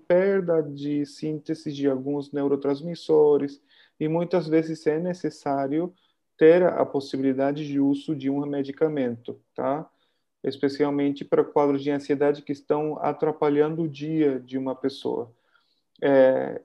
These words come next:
mas a parte da terapia é, é muito importante. Então, a, agora eu passo,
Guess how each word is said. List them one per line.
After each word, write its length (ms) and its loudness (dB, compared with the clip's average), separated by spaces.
mas 460 -2
a 80 2
parte 380 2
da 120 4
terapia 800 -2
é, 100 -4
é 40 -2
muito 480 -4
importante. 720 -2
Então, 220 -8
a, 300 -10
agora 520 -2
eu 140 -2
passo, 540 -4